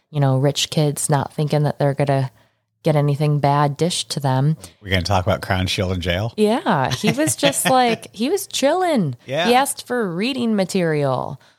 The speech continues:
Speaker 1: like, he, he,
Speaker 2: But, like,
Speaker 1: musical instruments.
Speaker 2: yeah, he's sitting there, like, reading, and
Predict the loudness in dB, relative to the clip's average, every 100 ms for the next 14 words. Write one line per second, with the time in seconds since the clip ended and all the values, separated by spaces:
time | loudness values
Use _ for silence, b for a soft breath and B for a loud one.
0 | b -4 -4 -4 -10 -10 -8 -8 -8 -6
1 | -2 2 2 2 0 -2 2 2 0 -2
2 | -2 0 2 0 0 0 0 -2 -4 -6
3 | -6 -6 0 0 0 -6 -6 -2 0 2
4 | 2 0 -2 -4